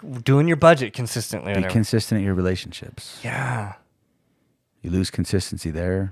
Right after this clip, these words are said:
Speaker 2: You lose boundaries there. You're really messed up.
Speaker 1: And then with your fast food, if you're, if you're just doing it, just stop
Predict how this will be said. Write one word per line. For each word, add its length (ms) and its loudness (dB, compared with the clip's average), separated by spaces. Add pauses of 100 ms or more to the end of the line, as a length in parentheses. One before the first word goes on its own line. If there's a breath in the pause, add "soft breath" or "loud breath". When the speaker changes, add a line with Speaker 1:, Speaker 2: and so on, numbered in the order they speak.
(160)
Speaker 2:
You 80 -12
lose 200 -6
boundaries 480 -6
there. 340 0 (640)
You're 100 -10
really 180 2
messed 260 -6
up. 240 -10
Speaker 1:
And 160 6
then 160 4
with 160 0
your 120 4
fast 440 2
food, 360 4
if 200 -2
you're, 460 2
if 240 -2
you're 240 0
just 300 -4
doing 180 4
it, 60 0
just 240 -4
stop 460 -2